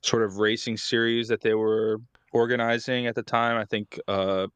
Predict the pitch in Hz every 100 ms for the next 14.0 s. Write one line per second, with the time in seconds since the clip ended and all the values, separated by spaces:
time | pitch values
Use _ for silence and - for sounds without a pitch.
0 | _ _ 104 101 - 101 101 101 92 113
1 | - - - _ 104 95 92 - 101 95
2 | 98 98 95 - 95 92 - _ - 95
3 | 92 87 90 113 _ _ _ _ _ -
4 | 78 - - 156 135 139 123 123 160 151
5 | 147 139 135 127 - _ - 131 139 131
6 | 117 123 110 107 - - - 107 95 95
7 | 92 98 - _ _ _ _ _ 127 123
8 | 107 98 98 - 104 101 104 101 95 92
9 | - 95 95 101 92 107 92 92 98 95
10 | - 101 95 - 98 104 _ - - -
11 | - - 120 113 113 - 101 101 98 101
12 | - 98 95 87 101 - 110 101 98 98
13 | 98 95 95 92 95 90 - - -